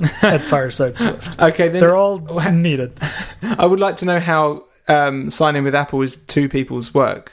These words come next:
Speaker 1: 'cause I thought it was just, like, a really small, uh, quick implementation. H-, h-, how
Speaker 2: It, it is. The actual implementation of sign in with Apple isn't bad. It is the impact it has on our current login process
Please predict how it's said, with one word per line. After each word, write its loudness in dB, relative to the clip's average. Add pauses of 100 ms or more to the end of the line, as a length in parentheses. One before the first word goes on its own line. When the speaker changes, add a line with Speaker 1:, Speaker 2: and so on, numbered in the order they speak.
(120)
Speaker 1:
'cause 2
I 2
thought -2
it -2
was -6
just, -6
like, -2
a -6
really -2
small, -2 (420)
uh, -18
quick 0
implementation. -4
H-, -2
h-, -2 (280)
how -2
Speaker 2:
It, 4
it 8
is. 0
The 4
actual 2
implementation 0
of 0
sign 2
in 0
with 0
Apple 2
isn't -2 (100)
bad. 2
It 2
is 0 (420)
the 4
impact 2
it 0
has 2
on -2
our 0
current 0
login 2
process 0